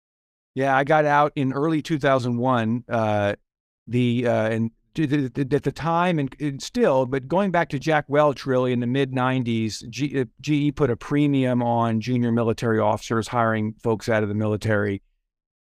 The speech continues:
Uh, and so I, uh, I, I guess I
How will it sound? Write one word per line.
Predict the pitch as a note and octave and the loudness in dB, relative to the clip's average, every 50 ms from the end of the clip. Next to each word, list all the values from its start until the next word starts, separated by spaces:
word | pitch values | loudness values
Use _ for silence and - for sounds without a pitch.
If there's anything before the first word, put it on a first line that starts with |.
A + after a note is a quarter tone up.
| _ _ _ - | _ _ _ -4
Uh, | G#2 G#2 | 0 0
and | G#2+ A2+ A2 | 2 0 0
so | - - B2+ A#2+ A#2+ | 2 2 2 4 4
I, | B2 B2 B2 B2 A#2+ A#2+ A#2+ | 4 4 4 2 2 2 0
uh, | A#2 A2+ A2+ G#2+ G#2+ G#2 G2+ G#2 - - _ _ _ _ _ _ _ _ _ _ _ _ _ _ _ _ _ _ _ _ _ _ _ _ _ _ _ _ _ _ _ | 0 2 2 2 0 0 -2 -4 -6 -10 _ _ _ _ _ _ _ _ _ _ _ _ _ _ _ _ _ _ _ _ _ _ _ _ _ _ _ _ _ _ _
I, | C3+ C#3+ C3+ C3+ | -4 -4 -2 0
I | D3+ | 0
guess | C#3 C#3 A#2 | 0 0 2
I | C#3 C#3+ C#3+ | 2 2 0